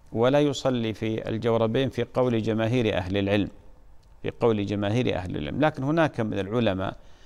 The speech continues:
من يذهب إلى أنه يجوز له أن يصلي، آه، بالجوربين حتى ولو خ-، خلع الحذاء الذي لبي-، لبسه، عفوًا، الذي مسح عليه، الذي مسح عليه.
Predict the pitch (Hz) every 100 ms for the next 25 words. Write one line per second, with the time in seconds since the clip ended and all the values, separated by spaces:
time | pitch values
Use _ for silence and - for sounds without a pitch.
0 | - - - 127 127 147 123 107 - 101
1 | 104 104 131 143 156 170 110 110 104 104
2 | 95 101 101 127 120 101 95 101 - -
3 | - - - - 101 104 110 101 110 110
4 | 104 110 113 - 139 - 113 107 107 -
5 | 123 - - 117 98 95 - 104 120 110
6 | 110 107 110 113 120 123 113 113 120 -
7 | 85 82 - - 120 104 95 - - 110
8 | 110 123 127 117 95 101 104 98 82 -
9 | - - - 101 101 104 113 - 101 104
10 | 117 - 104 98